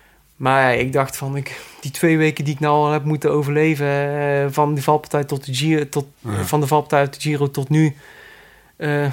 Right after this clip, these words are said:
Speaker 1: dat was al de dagen doorkomen van, ja, hoe ga ik dat doen? En nog eens een keer vijf weken eroverheen. Ik zag echt even geen, eh, ik zag het echt even niet meer.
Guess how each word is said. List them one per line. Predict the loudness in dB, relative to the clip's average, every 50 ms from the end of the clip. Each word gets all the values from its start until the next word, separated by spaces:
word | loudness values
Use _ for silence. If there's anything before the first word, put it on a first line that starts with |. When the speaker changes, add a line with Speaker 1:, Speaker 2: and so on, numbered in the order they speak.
| -4 -2
Speaker 1:
dat | 0 0 2 4
was | 4 2 4
al | 2 2
de | 2 2
dagen | 4 4 4 2 0 0 0
doorkomen | 0 2 2 2 2 0 0 2 0 0 -2 -2
van, | 0 0 0 0 -2 -4 -6 -10 _
ja, | -8 -6 -6 -4 -4 -6 -8 -10 _ _ _ _ -20 -20 _ _ _ _ _ _ _ _ _ _
hoe | -6 -4 0
ga | 2 2 2
ik | 2
dat | 2 0 0
doen? | 0 -2 -2 -2 -4 -6 -10 _ _ -20 -20 _ _ _ _
En | -2 0 2 2 4 4
nog | 4 4 4 2
eens | 0 -4
een | -4
keer | -4 -2 0 0 0
vijf | 2 2 2 2 2 2
weken | 2 2 2 0 -2 -2
eroverheen. | 0 2 0 0 0 -2 -2 0 0 0 -2 -2
Ik | -4 -4 -2
zag | 0 0 0
echt | 0 -2 -4 -2 -2
even | -4 -4 -4 -4 -4
geen, | -4 -4 -2 -2 -2 -4
eh, | -2 -2 -2 -2 -4 -6 -6 -10 -14 -16 -18 -20 -20 -20 -12 -8
ik | -4 0
zag | 2 2 2 2
het | 2 0
echt | 0 2 0
even | 0 -2 -2 -2
niet | -2 -2 -2
meer. | -2 -2 -4 -6 -8